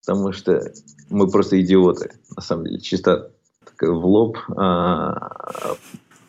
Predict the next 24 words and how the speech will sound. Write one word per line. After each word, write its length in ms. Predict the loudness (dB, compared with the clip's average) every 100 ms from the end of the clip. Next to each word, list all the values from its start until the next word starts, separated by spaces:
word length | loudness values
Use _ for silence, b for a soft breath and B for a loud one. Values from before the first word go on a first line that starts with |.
| -2
так, 340 | 0 0 0 2
<laughs> 800 | 2 2 -2 2 -2 0 0 6
лень, 640 | 8 8 6 4 0 -4 B B B -10
глупость 880 | -4 2 6 6 6 4 0 -2 -4
и, 340 | 2 2 4
э, 1000 | 2 4 2 4 4 2 2 -2 -4 -6
я 240 | 2 4 4
не 80 | 2
знаю, 400 | 2 2 0 0
короче, 520 | 4 4 4 2 0 -6 -20 _
по 80 | -4
какой-то 280 | 2 2 2
причине 520 | -2 0 0 0 -4 -4
мы 280 | -2 -2 -6 -12
были 280 | -2 4 4
искренне 500 | 4 0 -2 0 4
уверены, 600 | 6 6 6 4 0 -4
что 320 | -16 0 2 2
в 100 | 2
Таиланд 540 | 2 4 2 -2 -4
можно 320 | 0 0 2
ехать 400 | 2 2 2 0
без 280 | 0 2 2
визы. 360 | 4 2 -2